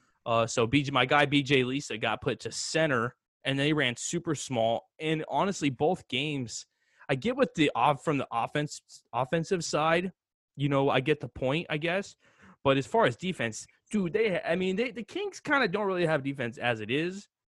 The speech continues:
But that lineup right there really, uh, ugh, man, I, I did not like it. And so I think as we talk about, uh, tonight and stuff, I'm gonna definitely wanna talk about future lineups. But that was a big thing that stuck out to me was kinda how they rotated the front court,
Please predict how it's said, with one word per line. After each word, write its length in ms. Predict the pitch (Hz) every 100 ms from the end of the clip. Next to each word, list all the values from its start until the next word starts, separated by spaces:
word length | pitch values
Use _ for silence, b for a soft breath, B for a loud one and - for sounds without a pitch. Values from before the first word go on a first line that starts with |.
| _ _
But 140 | 139 135
that 200 | 180 175
lineup 400 | 139 165 160 -
right 180 | 110 110
there 280 | 143 131 110
really, 680 | 110 143 151 139 117 107 -
uh, 380 | 117 107 92 98 - _ _ _ -
ugh, 560 | 180 175 131 104 - 104
man, 200 | 117 131
I, 160 | 165 -
I 60 |
did 140 | 147 131
not 280 | 135 139 135
like 300 | 131 135 117
it. 140 | 101 B B B -
And 220 | 139 131
so 580 | - 156 147 139 131 -
I 180 | 135 151
think 160 | 180
as 160 | 185 143
we 80 | 139
talk 360 | - 139 135
about, 460 | 127 131 120 110 - - -
uh, 260 | 110 - 123
tonight 340 | - 117 117 143
and 100 | 143
stuff, 300 | - 156 -
I'm 160 | - 135
gonna 180 | 156 135
definitely 420 | 127 127 135 123
wanna 140 | 117 -
talk 240 | 123 117
about 300 | 117 101 104 _ _ _
future 360 | - 127 123
lineups. 440 | 107 117 127 131 -
But 140 | 127
that 80 | 143
was 160 | 175 151
a 60 |
big 200 | 139 147
thing 140 | 139 139
that 160 | 120 -
stuck 240 | 131 120
out 140 | 120
to 80 | 131
me 120 | 131
was 280 | 131 123 -
kinda 260 | - 127 123
how 80 | 120
they 120 | 113
rotated 360 | 120 - 113
the 60 | 95
front 260 | - 135 -
court, 280 | 107 90